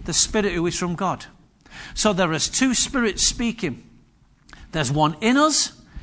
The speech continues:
and there's one around us. And the one in us is greater than the one who is around us. Because the one in us is, is given to us from God. But the one around us comes from the principalities and powers of this, of this world.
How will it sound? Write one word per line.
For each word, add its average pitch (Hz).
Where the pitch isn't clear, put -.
and 180
there's 175
one 185
around 170
us. -
And 175
the 160
one 185
in 294
us 185
is 165
greater 220
than 170
the 170
one 190
who 156
is 151
around 165
us. 120
Because 190
the 190
one 196
in 320
us 196
is, -
is 226
given 277
to 185
us 185
from 196
God. 208
But 190
the 196
one 196
around 233
us 160
comes 254
from 202
the 175
principalities 214
and 190
powers 190
of 147
this, 175
of 143
this 156
world. 170